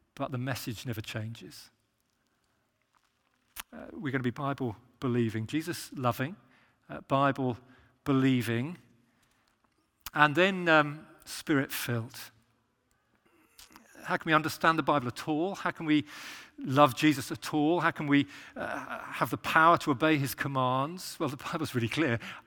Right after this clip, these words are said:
only by the power of the Holy Spirit. Unless the Spirit is at work, w-, we have nothing, we can do nothing. Uh,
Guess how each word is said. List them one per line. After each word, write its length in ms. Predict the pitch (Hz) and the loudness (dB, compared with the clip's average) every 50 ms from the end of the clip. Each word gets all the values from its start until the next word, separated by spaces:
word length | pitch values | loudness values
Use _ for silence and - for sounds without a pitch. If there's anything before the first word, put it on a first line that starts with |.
| _ - | _ -4
only 380 | - 190 185 180 170 147 135 123 | 2 4 6 6 6 4 2 2
by 180 | 120 123 120 | 4 2 2
the 80 | 113 117 | 2 0
power 220 | - - 123 117 | -4 -4 -4 -4
of 60 | 117 113 | -4 -4
the 40 | |
Holy 160 | 104 113 104 107 | -4 -6 -8 -8
Spirit. 380 | - - - 120 - - - - - _ _ _ _ _ - | -10 -10 -12 -14 -14 -14 -18 -20 -20 _ _ _ _ _ -8
Unless 320 | - 139 131 139 - - | -6 -4 -2 -2 -2 -4
the 80 | - 139 | -4 -6
Spirit 280 | - - 143 135 123 | -4 2 4 4 4
is 120 | 117 101 113 | 4 2 -4
at 80 | 123 | -4
work, 260 | 135 123 120 113 - - - - - - | -2 -2 -2 -2 -2 -6 -12 -18 -12 -8
w-, 140 | 147 170 208 | -6 -4 -2
we 120 | 151 131 | 0 0
have 160 | 117 123 - | 0 0 -2
nothing, 300 | 120 120 - - - 107 107 | -4 -8 -8 -8 -10 -10 -10
we 80 | 110 | -10
can 160 | - - 127 113 | -10 -10 -8 -6
do 160 | 123 123 123 | -4 -4 -4
nothing. 340 | 113 104 - - - - - - _ _ _ _ _ _ _ _ _ _ _ _ _ _ _ _ _ _ - | -4 -6 -8 -12 -18 -20 -20 -20 _ _ _ _ _ _ _ _ _ _ _ _ _ _ _ _ _ _ -20
Uh, 80 | 156 | -16